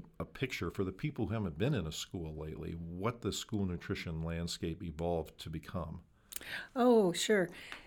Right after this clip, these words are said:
Speaker 2: You know, this, uh, my interest in it started when I was working on a longitudinal study, and I was collecting three-day food records from children who were in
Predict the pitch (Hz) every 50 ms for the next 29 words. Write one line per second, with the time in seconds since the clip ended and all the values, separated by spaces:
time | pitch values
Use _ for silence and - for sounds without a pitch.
0 | - - - 240 240 247 254 247 226 220 226 220 220 - - - - 208 214 202
1 | 190 185 175 180 185 233 294 320 285 240 - - 196 180 - - 202 180 170 160
2 | - - - 202 202 220 226 208 196 196 185 180 180 180 175 180 - 196 190 -
3 | 220 202 185 170 170 170 170 170 175 180 185 185 - - 190 185 185 175 160 165
4 | - - - 165 156 165 156 170 170 - - - 208 202 208 190 190 185 175 175
5 | 175 170 165 - - - - 190 196 190 - - 185 175 175 170 170 170 - -
6 | - 175 175 185 190 208 220 269 269 - - 233 220 175 165 165 - - - 160
7 | 160 190 220 - - - - - - - - - - - 208 202 208 - - 208
8 | 180 165 - 160 165 175 202 220 220 - 214 202 185 180 175 185 - - 190 185
9 | 185 180 185 196 208 208 -